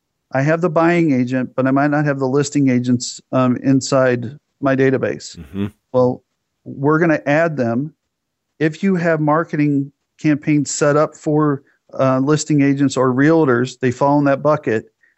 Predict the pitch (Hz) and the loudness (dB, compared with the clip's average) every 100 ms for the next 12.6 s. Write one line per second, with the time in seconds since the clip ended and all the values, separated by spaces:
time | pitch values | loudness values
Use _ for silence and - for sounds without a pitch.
0 | - 139 143 143 156 156 147 147 143 - | -4 0 2 2 0 0 0 2 0 0
1 | 135 139 - 143 143 139 120 135 135 131 | 0 0 -2 -2 0 0 2 2 2 0
2 | 135 135 123 131 127 127 117 101 - _ | -2 -2 0 2 2 2 2 -2 -8 _
3 | _ _ _ _ _ _ _ 131 131 127 | _ _ _ _ _ _ _ -2 2 2
4 | 135 - - _ - 190 220 185 143 151 | -2 -8 -20 _ 0 2 4 2 0 -2
5 | - 131 143 156 151 139 147 131 156 180 | -8 -8 -2 0 0 0 0 0 0 -2
6 | - 160 - 139 127 - 120 135 131 127 | -2 -4 0 -2 -2 -4 -4 0 2 2
7 | 131 127 131 147 139 147 135 131 127 127 | 2 2 2 2 0 0 2 2 2 0
8 | 123 - 135 139 147 156 127 120 - _ | -2 -2 0 2 4 4 2 0 -4 _
9 | _ _ _ 143 156 143 139 135 170 160 | _ _ _ 2 2 2 0 2 2 0
10 | - 165 156 147 131 - 147 156 - 123 | -2 -4 -2 -4 -4 -4 0 0 2 0
11 | 113 120 123 139 123 - 165 139 127 120 | 0 -2 -4 -6 -4 -2 0 0 0 0
12 | - 135 135 123 139 | 0 0 2 0 -2